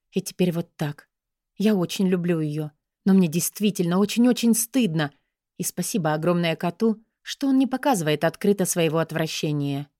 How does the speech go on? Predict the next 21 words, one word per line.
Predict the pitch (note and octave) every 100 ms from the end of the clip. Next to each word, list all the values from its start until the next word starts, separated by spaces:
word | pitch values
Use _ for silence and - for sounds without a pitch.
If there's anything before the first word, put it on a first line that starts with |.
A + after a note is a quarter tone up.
| _
«Игорёша, | C#4+ A#3 C4 B3+ C#4+ C#4 A3 B3
так, | A#3 - C4 C4
может, | A#3+ A#3 A#3+ -
на | B3 C4+
чай | - C5+ -
хотя | G#3 F#3+ F#3
бы | G3+
к | G3+
нам | A3+ G3+
зайдёшь?» | G#3 A#3+ A#3+ F#3+ E3 E3 - - _ _ _ -
«Мама!» | B3+ D4 C#4 G#3+ F3+ - _ _ _ _ _ _ _ B3
«Нет, | C4 A3
мама, | G3+ F#3 F3+ E3+ -
он | C4+
торопится». | C4 D#4+ B3 - E3 - F#3+ E3+ _ _ _ _ _ -
«Маша!» | C4 C4 F3 D3+ - C#4 D4 - _ _ -
Мать | F#3+ G3
строго | - G3+ G3 G3
смотрит | G3+ G#3+ F#3+ D#3
на | E3+
меня. | E3+ E3+ D#3+